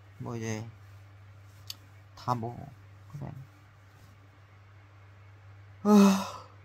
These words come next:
오늘 금요일인데, 뭐.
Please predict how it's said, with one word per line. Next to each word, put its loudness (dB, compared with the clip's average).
오늘 8
금요일인데, 6
뭐. -4